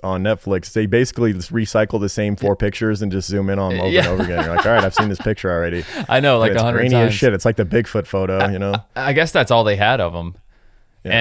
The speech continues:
Speaker 2: And, you know, I guess if he, a blurry photo and then you got you a can of Just for Men's, I guess you could look like you're in your forties, right?
Speaker 1: There you go. Yep.
Speaker 2: Yeah.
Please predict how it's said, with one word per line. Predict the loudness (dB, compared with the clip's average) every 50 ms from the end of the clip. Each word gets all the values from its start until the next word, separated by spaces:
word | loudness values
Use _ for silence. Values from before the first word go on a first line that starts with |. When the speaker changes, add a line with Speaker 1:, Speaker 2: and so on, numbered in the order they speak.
| 2 2
Speaker 2:
And, | 0 0 0
you | 2
know, | 2 2 2 2 0 0 0
I | 0 0
guess | 0 -2 -2 -2
if | -6 -6
he, | -4 -4 -4 -4 -4 -6 -6 -4
a | -2 -2
blurry | 0 0 2 2 2 0
photo | 0 2 2 2 4 4 2 2 2
and | 2 0 -2
then | -2 -4
you | -2 0
got | 0 0 0 0
you | -2 -2
a |
can | -2 -2 -2 -2 -2 -2
of | -2
Just | -2 -2 -4 -4 -4
for | -4
Men's, | -2 -2 -2 -2 -4 -6 -10 -14 -12
I | -10 -6
guess | -4 -4 -4 -4
you | -6
could | -6 -6 -6
look | -6 -4
like | -6 -6 -4
you're | -4 -4
in | -4
your | -4 -6
forties, | -8 -6 -6 -6 -6 -8 -10 -12 -16 -20 _ -12
right? | -8 -6 -6 -6 -8 -10
Speaker 1:
There | -10 -8 -6 -6
you | -6 -4
go. | -4 -6 -6 -8 -10 -14 _ _ _ _ _ _ -16
Yep. | -14 -14 -14 -14 _ _ _ _ -20 -20 _ -16
Speaker 2:
Yeah. | -14 -12 -12 -12 -12